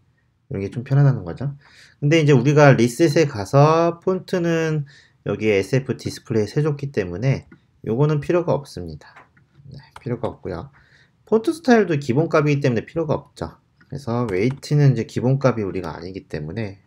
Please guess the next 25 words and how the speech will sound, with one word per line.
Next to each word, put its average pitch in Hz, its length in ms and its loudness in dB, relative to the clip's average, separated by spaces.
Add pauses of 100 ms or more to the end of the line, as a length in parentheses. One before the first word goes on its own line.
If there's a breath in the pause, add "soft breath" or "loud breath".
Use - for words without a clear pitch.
(140)
오백을 117 400 2
해놨기 98 240 -6
때문에 90 380 -8
육백을 120 380 -2
해줄 123 160 -2
수는 113 220 -10
있고요. 76 460 -10 (560 soft breath)
라인 117 280 4
하이트 185 300 2
같은 170 240 2
경우도 160 300 2
여기 120 100 4
다 117 120 -4
작업해놨는데 131 1040 -2 (800 loud breath)
여기 98 220 -8
또 170 300 2
이십 95 260 -10
픽셀이라고 87 380 -6
그냥 76 200 -10
넣어줘 85 220 -2
볼게요. 87 360 -10
한번 85 500 -8 (1000)
그렇게 139 220 2
넣어주시면 120 440 2
되고, 87 480 -2